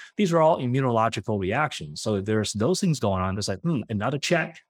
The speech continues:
brain, immune. Then we check the gut box. Do you have gas, bloating, reflux, heartburn, bowel movement issues, I B S, you know, sibo, sifo, whatever.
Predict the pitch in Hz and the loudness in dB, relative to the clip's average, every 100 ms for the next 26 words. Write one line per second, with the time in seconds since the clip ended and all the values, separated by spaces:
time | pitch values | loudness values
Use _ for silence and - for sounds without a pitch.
0 | _ - _ - 98 107 113 - 107 120 | _ -20 _ -4 0 0 0 -2 -2 0
1 | 82 82 _ _ 170 185 120 - 139 117 | -2 -8 _ _ 0 2 2 2 0 0
2 | 101 139 180 - 95 71 - - - 92 | 0 2 2 0 -4 -4 -10 -12 -8 -6
3 | 95 110 104 - _ _ 78 82 101 113 | -2 0 0 -4 _ _ -6 -4 -4 -6
4 | - 90 98 117 120 104 82 104 - 110 | -6 -4 0 0 0 -2 -4 -4 0 0
5 | - 101 104 120 113 113 113 87 104 117 | 0 -2 -2 0 2 0 -2 -2 -2 -4
6 | 110 110 107 104 113 107 110 117 - - | -4 -4 -4 -2 0 0 -2 -6 -18 -10
7 | 90 107 117 113 110 110 113 - - - | -4 -2 2 4 4 4 2 -2 -8 -16
8 | - _ - 107 104 107 113 - 104 110 | -20 _ -6 0 2 2 0 -4 -2 0
9 | 110 110 113 - 107 107 107 107 104 107 | 2 2 2 -2 -4 0 0 0 0 -2